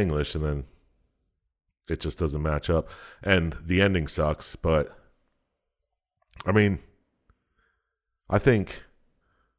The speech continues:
Papa Scotch will hate it. It's just exposition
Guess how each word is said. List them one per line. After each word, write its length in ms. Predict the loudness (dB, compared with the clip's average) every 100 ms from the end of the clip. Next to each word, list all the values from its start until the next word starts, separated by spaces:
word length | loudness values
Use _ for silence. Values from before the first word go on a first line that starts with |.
| _ 0
Papa 200 | 2 2
Scotch 300 | 2 2 2
will 80 | 0
hate 160 | 0
it. 80 | -2
It's 160 | -4 -4
just 260 | -6 -6 -14 _ _ _ _ _ -4
exposition 1080 | -4 -6 -10 _ -10 -4 -2 0 -2 -6